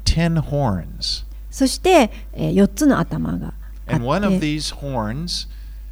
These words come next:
Speaker 1: became like a man. It, it became like a man and started speaking, he says, great things, and it was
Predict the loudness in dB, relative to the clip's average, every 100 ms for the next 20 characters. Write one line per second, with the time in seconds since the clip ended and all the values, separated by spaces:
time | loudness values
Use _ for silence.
0 | -14 -14 -6 -6 -4 -2 -2 0 0 0
1 | -2 -2 -2 -2 -2 -2 -2 -4 -2 -6
2 | -8 -12 -12 -8 -8 -2 -2 -2 -2 -2
3 | -2 -2 -4 -4 -4 -2 -4 -6 -6 -10
4 | -10 -8 -8 -8 -10 -12 -14 -14 -10 -6
5 | -4 -4 -6 -10 -2 0 -2 -4 -8 -6
6 | -6 -6 -8 -8 -8